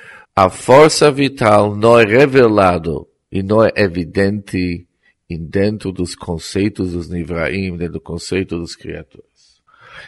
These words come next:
Nós não entendemos o Agadol, mas também nós não entendemos Hagibor. Nós não entendemos a capacidade do Deus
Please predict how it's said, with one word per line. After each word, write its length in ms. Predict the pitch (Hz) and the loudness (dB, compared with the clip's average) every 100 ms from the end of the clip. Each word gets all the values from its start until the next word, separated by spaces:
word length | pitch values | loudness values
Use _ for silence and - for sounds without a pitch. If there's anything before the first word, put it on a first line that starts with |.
| - | -4
Nós 240 | 113 117 | 0 0
não 240 | 104 151 185 | 4 4 4
entendemos 760 | 180 175 147 131 127 120 107 | 2 0 4 4 4 2 0
o 80 | 104 | 4
Agadol, 920 | 101 95 92 90 113 107 95 98 - _ _ _ _ _ _ | 4 4 2 2 4 6 4 0 -10 _ _ _ _ _ _
mas 280 | 87 92 - | -6 -6 -4
também 600 | 92 92 113 110 104 101 - | -4 0 2 2 2 -4 -8
nós 220 | 95 90 | -6 -6
não 200 | 90 95 | -4 -4
entendemos 800 | 95 92 90 82 82 85 87 - | -4 -6 -8 -4 -4 -4 -8 -8
Hagibor. 640 | 76 73 76 65 - - _ _ _ _ _ _ _ - | -10 -8 -14 -12 -14 -16 _ _ _ _ _ _ _ -14
Nós 180 | 95 82 | -12 -8
não 180 | 92 131 | -4 -2
entendemos 720 | 151 143 135 110 110 107 87 | -2 -4 -2 0 -2 -2 -6
a 80 | 90 | -8
capacidade 1200 | 92 - 90 87 87 78 98 113 101 101 95 - _ _ _ _ - | -8 -4 -4 -4 -8 0 2 2 0 -4 -4 -10 _ _ _ _ -12
do 140 | 82 | -8
Deus 800 | 76 107 95 98 - - - | 2 4 4 2 -2 -10 -16